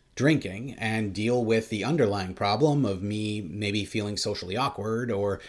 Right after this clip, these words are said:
not liking some of the people that are around, um, or I can continue to drink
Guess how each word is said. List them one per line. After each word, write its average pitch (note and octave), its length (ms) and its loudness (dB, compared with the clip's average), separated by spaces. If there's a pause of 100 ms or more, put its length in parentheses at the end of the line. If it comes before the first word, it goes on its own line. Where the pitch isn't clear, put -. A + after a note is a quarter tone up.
(140)
not G#2 240 -2
liking A#2+ 380 2
some A2 160 -4
of G#2+ 40 -2
the G2+ 60 -2
people A2 280 -4
that G2 120 0
are F#2+ 160 0
around, A#2+ 480 -2 (300)
um, A#2 340 -2
or E3+ 220 6
I C3+ 100 6
can A#2 200 -4
continue C3 420 0
to A#2+ 100 0
drink A2 320 -2